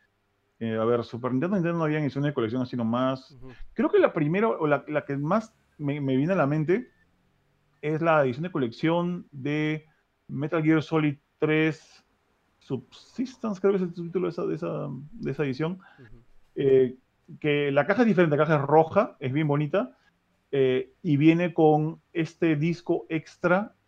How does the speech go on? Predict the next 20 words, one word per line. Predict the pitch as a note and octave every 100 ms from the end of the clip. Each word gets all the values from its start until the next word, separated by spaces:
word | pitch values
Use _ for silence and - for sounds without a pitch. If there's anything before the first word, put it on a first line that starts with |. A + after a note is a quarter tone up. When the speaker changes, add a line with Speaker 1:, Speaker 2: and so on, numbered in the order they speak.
| -
Speaker 1:
en | C3+
el | C3
que | C3
viene | B2+ D3+ D#3+ D#3+ F3
Metal | D#3+ D#3 D#3+
Gear | D3+ D#3
Solid | E3+ D3+ C3
tres, | - D3+ G3 - - _ _ _ _ _ _ _ -
eh, | C3 C3 A#2+
como | C3+ C3
que | C3+
un | D3 D#3+
gameplay | D#3 D#3+ D#3+ D#3 D#3 D3 -
largo, | - C3+ C#3 C#3 A3 - _ _
Speaker 2:
Ya. | B2 A2 A#2
Speaker 1:
¿ya? | A#2 G3 - _ _ _
Hecho | F3+ F3 F#3+
por | E3 D3
Hideo | - B2 A3+
Kojima. | A3+ F3+ F#3 D#3 G3+ -